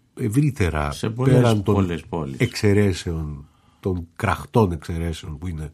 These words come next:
Speaker 1: προσφυγικά ή εγκλισμοί πληθυσμών
Speaker 2: Όντως,
Speaker 1: κλπ, κλπ.
Speaker 2: όντως,
Speaker 1: Ναι.
Speaker 2: όντως. Η λογική του εξευγενισμού καταρχήν είναι,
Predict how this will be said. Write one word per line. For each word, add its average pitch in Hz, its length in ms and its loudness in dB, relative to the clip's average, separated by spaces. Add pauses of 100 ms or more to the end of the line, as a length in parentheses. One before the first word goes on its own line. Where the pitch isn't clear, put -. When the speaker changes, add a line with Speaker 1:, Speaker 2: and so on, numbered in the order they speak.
(300)
Speaker 1:
προσφυγικά 95 920 -2
ή 98 200 0
εγκλισμοί 90 540 -4
πληθυσμών 87 840 -2 (180)
Speaker 2:
Όντως, 135 320 0
Speaker 1:
κλπ, 92 300 -2
κλπ. 82 120 -2
Speaker 2:
όντως, 90 500 -4 (100)
Speaker 1:
Ναι. 135 60 -6
Speaker 2:
όντως. - 360 -6 (540)
Η 139 180 0
λογική 127 340 2
του 180 80 -2
εξευγενισμού 127 640 0
καταρχήν 151 480 -2
είναι, 170 520 -2